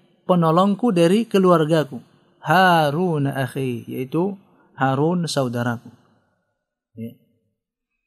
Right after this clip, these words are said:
Jadi Allah Tabaraka wa Ta'ala mengabulkan permohonan dari Nabi Musa. Allah angkat saudaranya Musa, yaitu Harun,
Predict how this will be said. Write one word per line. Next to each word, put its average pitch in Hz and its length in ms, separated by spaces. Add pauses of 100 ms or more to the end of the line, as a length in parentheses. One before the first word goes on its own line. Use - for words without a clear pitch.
(240)
Jadi 127 160
Allah 151 240
Tabaraka 151 480
wa 139 40
Ta'ala 160 360
mengabulkan 151 640
permohonan 139 640
dari 139 340 (400)
Nabi 127 240
Musa. 123 480
Allah 170 320
angkat 214 480 (640)
saudaranya 180 640
Musa, 208 320
yaitu 175 400
Harun, 208 560